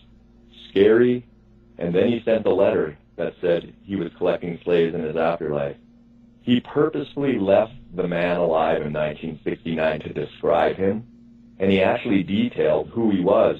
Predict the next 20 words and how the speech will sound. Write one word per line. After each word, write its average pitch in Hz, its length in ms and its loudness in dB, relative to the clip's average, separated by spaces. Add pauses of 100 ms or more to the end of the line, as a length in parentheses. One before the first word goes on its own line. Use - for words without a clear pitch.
to 78 60 -6
that 76 260 -2
man 73 400 -6 (400)
and 76 180 -4
connected 95 500 0
him 80 220 -6
to 92 140 -2
Deer 92 280 4
Lodge 92 380 2
Prison, 95 300 -2
Montana, 85 640 -2
where 78 160 0
I 85 180 2
was 80 160 -4
working 82 440 -2
when 76 120 -4
I 76 300 -4
actually 76 420 -4
got 73 260 -2
to 78 180 -4